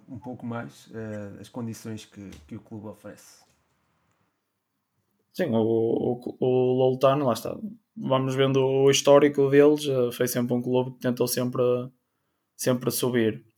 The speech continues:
Speaker 2: Ainda não conseguiu e espero que consiga este ano. Eh, depois, lá está, a nível de, das condições, eh, eles procuram sempre que o jogador esteja, esteja confortável,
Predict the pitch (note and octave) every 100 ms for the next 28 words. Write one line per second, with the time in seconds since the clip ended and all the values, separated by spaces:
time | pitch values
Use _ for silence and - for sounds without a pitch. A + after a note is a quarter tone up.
0 | _ _ - A#2+ A#2+ A#2+ A#2 A#2+ - B2+
1 | C#3+ A2 A2 A2 C3 - - - A#2 A2+
2 | G#2+ A#2+ - A#2+ A2+ - A#2 C3+ C#3+ -
3 | _ _ _ _ - C3 C3 C3 B2 D3
4 | C#3+ C#3+ C#3+ C#3 A#2 A#2 A#2 A#2 A#2+ A#2
5 | A#2 A#2 A#2+ A2 - - D3 C#3 A#2+ -
6 | B2+ A#2+ A#2+ B2+ C3+ - - - - C#3+
7 | B2 A2+ A2+ A2 - - _ _ _ _
8 | A#2 A2+ B2 A#2 B2 A#2+ B2 A#2 - -
9 | - B2+ B2 A#2+ A#2+ B2 A#2+ B2 A#2+ A#2
10 | A#2 B2+ - _ _ - _ _ C3+ B2+
11 | C3 A#2+ B2 C3 D#3+ D#3+